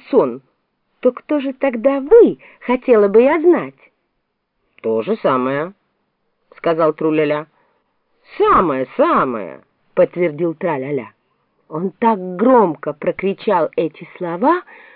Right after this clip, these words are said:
что Алиса испугалась. "Ш-ш-ш", прошептала она, "не кричите, а то вы его разбудите".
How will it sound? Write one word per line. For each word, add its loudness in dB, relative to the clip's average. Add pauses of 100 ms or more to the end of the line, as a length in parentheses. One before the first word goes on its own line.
(140)
что 2
Алиса 4 (580)
испугалась. -6 (1300)
"Ш-ш-ш", -20 (640)
прошептала -4
она, -6 (580)
"не -8
кричите, 0
а 0
то 2
вы 4
его 4
разбудите". 2